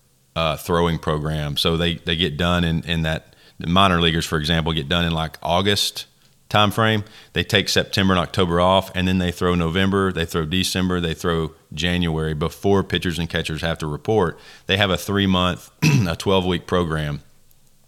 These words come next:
I've seen several of the, of big league teams throwing programs, uh, and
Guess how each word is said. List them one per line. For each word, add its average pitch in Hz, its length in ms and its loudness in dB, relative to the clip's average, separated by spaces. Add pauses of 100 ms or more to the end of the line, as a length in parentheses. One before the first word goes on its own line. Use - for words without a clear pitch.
(240)
I've 85 160 0
seen 104 200 4
several 95 360 4
of 85 60 2
the, 85 260 0
of 82 200 -2
big 90 160 0
league 85 180 0
teams 85 400 0 (400)
throwing 92 300 4
programs, 78 580 -2 (380)
uh, 87 260 2 (100)
and 90 440 0